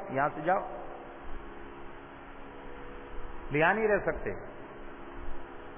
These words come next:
थोड़ी देर गया, ये कह करके बोले, "चले जाना यहां से, खड़े मत हो यहां।"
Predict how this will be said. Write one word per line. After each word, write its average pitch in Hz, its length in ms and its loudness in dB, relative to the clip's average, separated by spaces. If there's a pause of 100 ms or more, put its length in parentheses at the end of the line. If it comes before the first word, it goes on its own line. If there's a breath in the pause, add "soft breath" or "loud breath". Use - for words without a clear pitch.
(400)
थोड़ी 165 240 10
देर 160 180 8
गया, 156 260 12
ये 180 160 8
कह 143 280 4
करके 156 220 6
बोले, 165 180 6
"चले 185 260 8
जाना 208 260 10
यहां 196 200 10
से, 165 120 2
खड़े 156 240 8
मत 196 180 4
हो 175 140 6
यहां।" 107 160 2